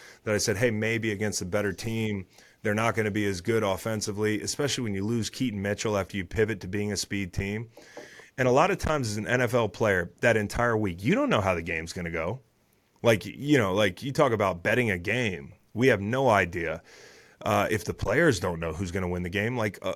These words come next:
I can, there are these big games, and the lead into these big games,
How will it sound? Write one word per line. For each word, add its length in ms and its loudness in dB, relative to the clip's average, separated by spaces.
I 180 -4
can, 180 -8
there 180 8
are 80 6
these 220 2
big 380 0
games, 600 -2
and 180 2
the 60 0
lead 320 0
into 240 2
these 200 0
big 260 0
games, 580 0